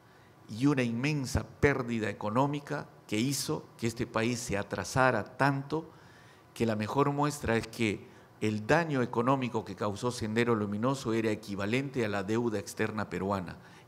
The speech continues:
Eso significa que con todo el daño que causó Sendero hubiéramos podido fundar un país nuevo. Ese es el nivel de daño que tuvimos y el atraso que nos causó.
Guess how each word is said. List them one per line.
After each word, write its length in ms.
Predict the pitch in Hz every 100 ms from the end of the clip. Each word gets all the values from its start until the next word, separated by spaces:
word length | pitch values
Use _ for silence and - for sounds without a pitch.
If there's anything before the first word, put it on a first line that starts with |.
| -
Eso 220 | 131 131
significa 720 | - 101 98 98 127 120 123 123 - - -
que 160 | 113
con 220 | - 104
todo 340 | 98 156 156 135
el 160 | 110
daño 360 | 101 135 123 101
que 120 | 95
causó 320 | 95 92 120
Sendero 560 | 117 107 101 117 131 139 - - -
hubiéramos 560 | 107 107 117 117 113 104
podido 360 | 98 101 110
fundar 560 | 107 - 92 95 117 120 - - - - -
un 180 | 123 107
país 480 | - 104 110 -
nuevo. 420 | 90 95 92 82 82 - - - - - - - - - - - - - -
Ese 260 | 151 160
es 160 | 156 - -
el 400 | 80 101 98 101
nivel 440 | 104 127 156 147 90
de 120 | 104
daño 300 | 101 117 120
que 100 | 104
tuvimos 600 | 95 98 127 139 135 127 120
y 140 | 101
el 100 | 95
atraso 640 | 95 - 117 110 117 113
que 120 | - 95
nos 120 | 90
causó. 480 | - 87 - 90